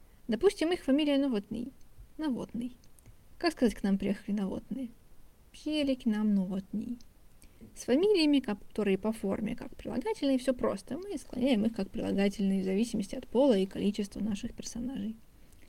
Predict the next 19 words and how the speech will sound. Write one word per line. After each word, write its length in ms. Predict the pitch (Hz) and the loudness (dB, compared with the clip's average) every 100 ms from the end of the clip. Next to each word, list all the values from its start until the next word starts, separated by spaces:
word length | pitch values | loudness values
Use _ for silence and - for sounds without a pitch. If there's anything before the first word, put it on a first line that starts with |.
| - - | -20 -20
Что 160 | - 339 | -4 4
же 60 | 247 | 6
делать, 280 | 254 269 | 6 4
если 180 | 226 226 | 2 0
фамилия, 560 | 208 214 247 247 220 196 - - - | 2 6 6 6 4 0 -6 -8 -2
например, 520 | 196 208 233 226 240 - - | 0 2 2 0 -4 -10 -6
Дворжак 440 | 202 202 214 277 - - | -4 -4 -6 -10 -14 -10
или 180 | 220 220 | -8 -2
Новак? 460 | 196 190 247 269 - - - - - - | 0 0 -4 -12 -20 -20 -20 -20 -20 -4
Будут 260 | 269 285 208 | 0 2 4
они 200 | 190 214 | 2 2
Дворжаковы 800 | - 180 196 214 220 196 190 - | -4 -4 -2 0 0 -4 -4 -4
с 100 | - | 2
мягким 420 | 269 262 262 247 | 2 2 2 4
«и», 300 | 247 226 226 - - - | 6 4 2 -4 -20 -6
Дворжаковы 720 | 233 233 247 240 240 - - | -2 2 2 2 -2 -10 -14
с 80 | - | -8
твёрдым 460 | - 202 233 220 220 | 0 2 2 0 -2
«и» 300 | - 202 | 0 -2